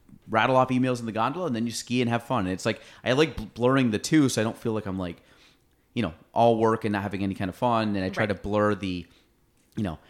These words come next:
Speaker 1: meeting people each day and trying to have fun with those people and getting to know business associates better. So then they turn into friends. Then it just, just turns into, like, a way better,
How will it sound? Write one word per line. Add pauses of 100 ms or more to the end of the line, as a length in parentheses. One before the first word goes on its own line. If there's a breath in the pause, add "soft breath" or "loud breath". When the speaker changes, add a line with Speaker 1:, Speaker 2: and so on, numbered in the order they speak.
(140 soft breath)
Speaker 1:
meeting
people
each
day
and
trying
to
have
fun
with
those
people
and
getting
to
know
business
associates
better.
So
then (280 loud breath)
they
turn
into
friends.
Then
it
just,
just
turns
into,
like,
a
way
better,